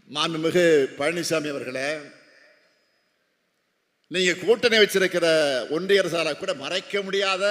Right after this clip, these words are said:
மறுக்க முடியாத அளவுக்கு சாதனைகளை செஞ்சு தமிழ்நாட்டை வளர்ச்சி பாதையில நாம கொண்டு போறோம். இது மட்டுமல்ல,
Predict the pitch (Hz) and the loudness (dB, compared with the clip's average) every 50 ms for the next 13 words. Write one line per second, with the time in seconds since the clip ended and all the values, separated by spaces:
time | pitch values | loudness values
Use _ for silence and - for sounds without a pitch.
0 | 208 190 160 160 170 185 180 185 196 190 185 180 180 170 165 160 170 175 170 160 | 0 -2 -2 -2 -4 -4 -2 -2 -4 -2 -2 -2 -2 0 0 -2 -2 -4 -4 -6
1 | 165 180 190 156 139 120 113 117 127 123 - - _ _ _ _ _ _ _ _ | -6 -4 -4 -4 -4 -4 -6 -8 -12 -16 -20 -20 _ _ _ _ _ _ _ _
2 | _ _ _ _ _ _ _ _ _ _ _ _ _ _ _ _ _ _ _ _ | _ _ _ _ _ _ _ _ _ _ _ _ _ _ _ _ _ _ _ _
3 | _ _ _ _ _ _ _ _ _ _ _ _ _ - - - 151 180 202 202 | _ _ _ _ _ _ _ _ _ _ _ _ _ -14 -4 0 2 4 4 4
4 | 208 190 185 180 175 160 - 156 156 160 185 190 - 156 151 165 170 170 165 - | 2 2 2 2 2 0 -2 -4 -4 -2 -4 -2 -2 -2 -2 -2 -2 -4 -4 -2
5 | - 160 151 135 139 160 170 - 185 - 139 156 156 147 143 139 156 160 160 156 | 0 -2 0 0 -2 -4 -2 -4 -6 -2 -2 -2 -2 -2 -4 -4 -4 -4 -4 -4
6 | 156 - - 151 151 139 143 139 139 143 143 147 123 127 117 98 92 87 - _ | -8 -10 -10 -10 -8 -8 -8 -8 -8 -8 -6 -6 -8 -8 -10 -10 -12 -16 -18 _
7 | _ _ _ _ _ _ _ _ _ _ _ _ _ _ _ _ _ _ _ _ | _ _ _ _ _ _ _ _ _ _ _ _ _ _ _ _ _ _ _ _
8 | _ _ _ _ _ _ _ _ _ _ _ _ _ _ _ _ _ _ _ - | _ _ _ _ _ _ _ _ _ _ _ _ _ _ _ _ _ _ _ -2
9 | 160 196 226 233 233 233 240 208 202 180 165 | 2 4 4 4 4 2 2 0 0 0 0